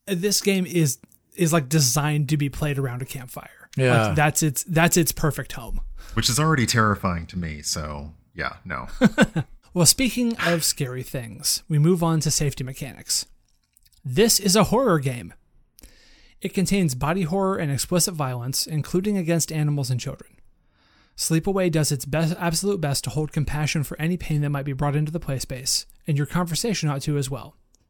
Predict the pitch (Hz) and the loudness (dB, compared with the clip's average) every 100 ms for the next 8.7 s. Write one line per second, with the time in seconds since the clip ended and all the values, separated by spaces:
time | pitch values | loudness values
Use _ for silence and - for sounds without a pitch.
0 | _ _ _ _ _ _ - 170 220 208 | _ _ _ _ _ _ 2 4 4 4
1 | 202 165 147 147 165 - 135 135 147 127 | 2 2 0 2 2 2 0 0 -2 -2
2 | 131 - - - - _ _ _ _ - | -2 -4 -6 -14 -20 _ _ _ _ 0
3 | 175 185 233 - - 151 143 151 139 - | 2 2 0 -2 -2 0 2 0 -2 -2
4 | 143 131 139 160 185 160 135 131 127 131 | -2 0 -2 0 0 -2 -2 -2 -2 -2
5 | - 139 123 107 - - - _ _ _ | -4 -6 -8 -12 -8 -10 -10 _ _ _
6 | _ _ _ - 151 196 214 - 180 160 | _ _ _ -6 -2 0 0 -2 -2 0
7 | 180 151 151 - 143 120 147 139 196 190 | 0 2 0 0 0 -2 -2 -2 -2 -4
8 | 135 139 - 107 - - - | -6 -8 -12 -14 -12 -10 -10